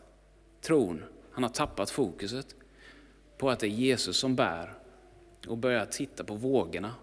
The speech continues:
och lita på vågorna och lita på sig själv. Och då börjar han sjunka. Och det här tror jag kan vara en rätt så bra bild för hur det är för oss. Lite som för flickan, eller hur? Flickan fick ju den här tron som var så bra,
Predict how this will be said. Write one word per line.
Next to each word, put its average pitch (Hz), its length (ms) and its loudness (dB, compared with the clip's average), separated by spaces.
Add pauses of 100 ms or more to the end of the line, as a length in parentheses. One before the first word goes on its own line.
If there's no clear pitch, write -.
(200)
och - 300 -8
lita 123 260 4
på 107 120 -2
vågorna 104 560 0
och 113 60 2
lita 120 220 2
på 104 120 -8
sig 101 140 -4
själv. 85 480 -4 (240)
Och 113 100 -6
då 110 100 0
börjar 113 280 2
han 98 100 -6
sjunka. 113 540 -4 (1300)
Och 113 80 -2
det 127 60 2
här 139 100 4
tror 147 160 4
jag 123 100 6
kan 123 100 2
vara 120 100 6
en 120 40 6
rätt 117 120 2
så 117 60 -8
bra 110 140 4
bild 98 260 0
för 107 160 -4
hur 107 120 -4
det 101 80 -4
är 92 60 -6
för - 140 -4
oss. - 320 0 (1800)
Lite 147 220 0
som 127 160 4
för 123 100 2
flickan, 117 440 0
eller 143 160 4
hur? - 80 4
Flickan 147 360 -2
fick 175 240 -4
ju 113 60 4
den 143 100 0
här 92 160 2
tron 120 380 0
som 147 140 -2
var 113 80 0
så 107 100 -4
bra, 104 360 2